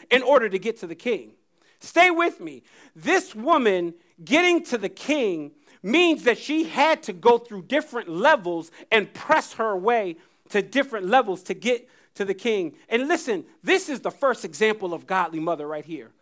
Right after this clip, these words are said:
A woman that is willing to press her way, no matter what it takes, in order to get her child before the king. That's a godly mother. And so here's, here's what I'm trying to say.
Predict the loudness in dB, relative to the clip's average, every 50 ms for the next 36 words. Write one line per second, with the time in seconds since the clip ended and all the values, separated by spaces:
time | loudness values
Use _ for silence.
0 | _ _ _ _ _ -12 2 4 4 4 6 6 6 6 6 6 6 6 6 6
1 | 6 4 0 -2 0 0 2 2 2 0 -2 -4 -6 -12 _ _ -4 -4 -4 -4
2 | -8 -2 4 6 6 6 4 0 2 4 6 6 6 4 4 4 6 6 6 4
3 | 2 -4 -16 -20 _ _ _ _ _ _ 2 2 4 6 6 6 6 6 6 4
4 | 0 2 6 8 8 8 6 2 -4 -6 -2 0 0 0 0 -4 -12 -16 -16 -16
5 | -18 -20 -2 0 0 4 4 4 4 4 4 2 0 0 0 0 0 4 4 4
6 | 4 4 2 0 4 6 6 6 6 4 2 -2 -4 -10 -16 _ _ _ _ -6
7 | -6 -2 0 0 0 0 0 -4 -8 -10 -12 -12 -14 -20 _ _ _ _ _ _
8 | _ _ _ _ _ _ _ _ 6 6 6 4 2 -2 -2 2 6 8 8 8
9 | 8 6 2 -2 0 2 2 2 2 0 -2 -6 -8 -6 -6 -4 0 0 0 0
10 | 2 2 2 2 0 -2 -4 -4 -4 -2 0 2 0 0 0 0 -2 -2 -2 -4
11 | -8 -8 -10 -10 -12 -14